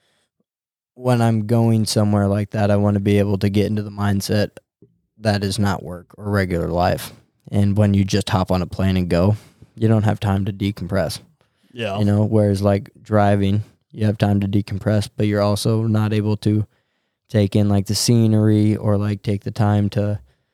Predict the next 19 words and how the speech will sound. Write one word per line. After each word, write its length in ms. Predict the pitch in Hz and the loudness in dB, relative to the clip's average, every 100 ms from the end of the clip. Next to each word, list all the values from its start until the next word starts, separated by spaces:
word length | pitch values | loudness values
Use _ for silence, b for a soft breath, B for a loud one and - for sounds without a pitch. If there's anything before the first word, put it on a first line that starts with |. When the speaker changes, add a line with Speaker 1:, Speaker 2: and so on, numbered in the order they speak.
| _ _ | _ _
Speaker 1:
to 80 | - | -2
mellow 360 | 104 104 101 104 | 2 2 2 0
out 280 | 104 104 107 | 0 -2 -2
for 120 | 107 | 0
me, 260 | 104 101 101 | 2 4 2
like, 340 | 104 98 101 | 0 -2 -2
which 260 | - 98 - | -6 -6 -2
would 180 | 98 | -2
be, 160 | 110 101 | 0 0
like, 280 | 98 98 - | 0 -2 -6
watching 440 | 104 98 101 107 | -2 -2 0 -2
the 80 | 101 | -2
scenery 380 | - 107 104 104 | 0 2 2 2
go 140 | 104 | 0
by 200 | 95 101 101 | 2 2 2
or 100 | 98 | 2
reading 320 | 104 101 101 | 2 0 -2
a 60 | |
book 380 | 95 95 90 - | 0 0 -2 -2